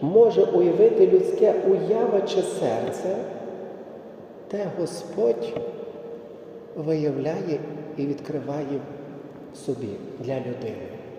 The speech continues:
Немає більшої любові, ніж Він. І цією любов'ю любить Господь кожного з нас. Не всіх загально,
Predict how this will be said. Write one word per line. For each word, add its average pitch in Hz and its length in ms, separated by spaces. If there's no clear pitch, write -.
Немає 233 560
більшої 175 520
любові, 147 400
ніж 123 280
Він. - 180
І 175 80
цією 214 340
любов'ю 165 520
любить 143 500
Господь - 600
кожного 165 600
з 123 120
нас. 104 400
Не 262 200
всіх 214 280
загально, 151 500